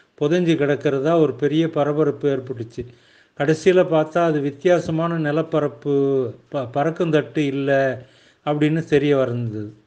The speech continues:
இது போக அண்டார்டிகா ஒரு காலத்துல சதுப்பு நிலங்கள் உள்ள மழைக்காடா இருந்திருக்கு.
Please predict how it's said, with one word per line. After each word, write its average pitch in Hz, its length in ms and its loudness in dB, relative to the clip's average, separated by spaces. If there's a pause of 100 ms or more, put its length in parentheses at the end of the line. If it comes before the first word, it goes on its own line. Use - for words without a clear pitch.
(760)
இது 151 220 2
போக 175 600 4
அண்டார்டிகா 165 600 0
ஒரு 143 180 0
காலத்துல 156 440 -4
சதுப்பு 156 520 -4
நிலங்கள் 156 440 0
உள்ள 143 340 0
மழைக்காடா 151 840 0
இருந்திருக்கு. 131 600 -6